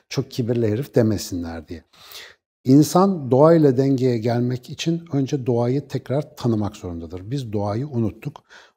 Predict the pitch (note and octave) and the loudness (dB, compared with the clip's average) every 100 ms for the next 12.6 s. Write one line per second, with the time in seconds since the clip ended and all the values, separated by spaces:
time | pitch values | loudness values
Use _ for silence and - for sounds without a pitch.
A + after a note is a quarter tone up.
0 | - B2+ B2 A#2 C#3+ B2 B2 G#2 B2+ A#2 | -2 4 4 4 0 0 -2 -2 -2 -4
1 | A2 B2+ G#2 G#2+ A#2 - A#2 G#2+ A2+ G2 | -2 -4 -4 -6 -8 -6 -8 -6 -6 -6
2 | - C#3 D3+ - _ _ - - - G#2 | -6 -6 -6 -12 _ _ -12 -8 -4 -4
3 | F#2 F2 F2 D#2+ - E2+ E2+ E2+ G2 D#3+ | -4 -6 -8 -10 -10 -10 -10 -10 -8 -8
4 | - - - _ _ C#3+ D3+ C3+ B2 B2 | -10 -20 -20 _ _ 2 2 2 -2 0
5 | B2+ D#3+ D#3+ D3+ C3 A2+ C#3 - A#2+ A2 | 0 0 -2 0 0 -2 -6 -6 -8 -6
6 | C#3+ C3 - C#3 A#2 A#2 - G#2+ G#2+ A2+ | -4 -6 -6 -8 -6 -6 -8 -6 -6 -6
7 | G#2 G2+ F2+ F2 G#2+ - _ _ - B2 | -4 -4 -4 -8 -12 -16 _ _ -6 -2
8 | C3 C3 B2+ - A2+ - A#2 - - G#2 | -2 -4 -10 -6 -6 -4 -6 -8 -10 -6
9 | G#2 A2 - G2 F2+ - E2+ - G2 A2+ | -4 -6 -6 -14 -14 -14 -12 -8 -6 -6
10 | - B2 D3 - - - - _ B2 C#3 | -6 -6 -6 -10 -20 -20 -20 _ 0 2
11 | D3+ D3+ D3+ C#3 B2 - B2 C3+ C3+ B2 | 4 4 2 -2 -4 -2 -2 -2 -2 -4
12 | G#2+ F#2 F#2+ F#2 C#3 | -4 -6 -8 -6 -6